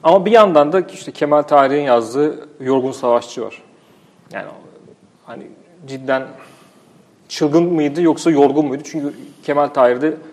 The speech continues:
çok, e, çok farklı bir şey anlatılıyor, hikaye anlatılıyor. Yani işte şeyden kaçan, cepheden kaçan. Yani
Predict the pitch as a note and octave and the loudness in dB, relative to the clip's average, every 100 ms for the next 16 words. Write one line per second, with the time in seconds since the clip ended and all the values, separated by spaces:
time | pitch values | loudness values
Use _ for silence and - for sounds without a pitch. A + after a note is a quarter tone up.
0 | - _ - - D#3 - A3 C#3 B2+ B2 | -20 _ -20 -8 -6 -6 -6 -6 -6 -2
1 | E3 - C#3+ - C#3+ C#3 - B2+ A2+ A#2 | 0 4 2 2 -6 -8 -8 -8 -6 -8
2 | - A2+ A2 B2+ A2+ A2+ A#2 B2 A#2+ - | -14 -16 -6 -4 -2 -6 -14 -14 -16 -16
3 | - - _ - - - - - - C3 | -20 -20 _ -20 -20 -20 -20 -20 -8 -4
4 | B2 B2 B2 - A2+ A2+ - - - - | -4 -6 -10 -8 -10 -10 -20 -20 -20 -20
5 | _ C#3+ B2+ B2 A#2 A2+ A#2 A2+ A2 G#2 | _ -12 -10 -6 -6 -6 -10 -12 -12 -12
6 | - - - | -18 -20 -18